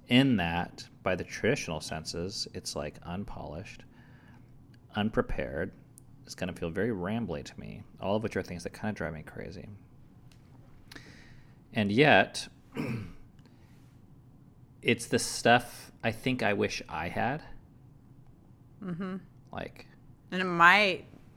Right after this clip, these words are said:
Speaker 2: be more relatable than something polished.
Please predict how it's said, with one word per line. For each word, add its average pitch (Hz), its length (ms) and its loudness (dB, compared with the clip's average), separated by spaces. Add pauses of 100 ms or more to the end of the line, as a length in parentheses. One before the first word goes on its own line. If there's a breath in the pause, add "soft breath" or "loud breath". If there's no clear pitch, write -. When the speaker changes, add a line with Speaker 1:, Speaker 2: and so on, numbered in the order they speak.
(160)
Speaker 2:
be 156 340 -2
more 143 260 -2
relatable 139 920 -4
than 135 460 -6 (1000)
something 143 460 -6
polished. - 920 -4